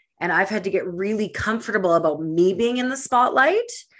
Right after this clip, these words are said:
me being interviewed, me being on a podcast, and shifting how I feel about success. 'Cause before, I would celebrate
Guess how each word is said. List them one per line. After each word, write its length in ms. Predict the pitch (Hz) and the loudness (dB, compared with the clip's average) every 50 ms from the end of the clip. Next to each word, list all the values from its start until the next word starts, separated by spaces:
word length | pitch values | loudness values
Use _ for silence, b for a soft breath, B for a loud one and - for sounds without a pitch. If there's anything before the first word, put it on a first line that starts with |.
| b b b b b b | b b b b b b
me 540 | 160 165 175 185 196 208 220 220 226 226 | -4 -2 0 2 4 4 4 4 4 2
being 380 | 220 190 240 233 233 226 226 220 | 2 0 0 0 2 0 -2 -2
interviewed, 920 | - 214 214 247 247 - 254 262 233 262 269 277 294 294 294 285 277 285 | -2 0 0 0 0 -2 -2 -2 -2 0 0 0 0 -2 -4 -6 -8 -10
me 400 | - 180 180 185 190 202 208 214 | -6 -4 0 2 2 2 2 2
being 240 | 208 180 220 214 214 | 0 2 2 2 2
on 140 | 214 208 202 | 2 0 0
a 40 | 196 | -2
podcast, 880 | 202 - - 196 190 202 208 - 247 247 254 269 294 294 - - - - B B B B B B - | -4 -2 0 2 2 2 2 0 -2 -2 -2 -2 -4 -6 -8 -14 -16 -20 B B B B B B 0
and 560 | 202 208 208 202 202 202 202 202 202 196 196 - - _ _ _ _ _ _ _ _ _ _ _ _ - | 2 4 6 6 6 4 4 0 -2 -4 -6 -8 -14 _ _ _ _ _ _ _ _ _ _ _ _ -12
shifting 760 | - - - - - 294 311 302 - - 214 196 185 185 | -8 -6 -4 -2 -2 -2 -2 -4 -4 -2 0 0 2 0
how 420 | 185 180 - - - 208 202 196 190 | 0 -2 -2 -2 2 4 4 4 4
I 80 | 185 | 4
feel 300 | 185 180 - - 226 240 | 2 0 -2 2 2 4
about 240 | 240 208 185 175 170 | 4 4 2 0 -2
success. 460 | - - 165 - - - 160 156 - | -4 -10 -10 -6 -2 -2 -2 -2 -2
'Cause 160 | - - 190 165 | -6 -10 -8 -4
before, 600 | 160 196 196 - - - 226 247 254 247 226 - | -4 -4 -4 -4 -4 0 0 2 4 4 2 2
I 100 | 175 196 | 2 2
would 160 | 185 185 180 | 2 2 0
celebrate 800 | - - - 208 185 185 190 175 151 170 165 165 165 165 - - | -2 -6 -2 0 2 2 2 2 2 2 2 2 0 -2 -4 -8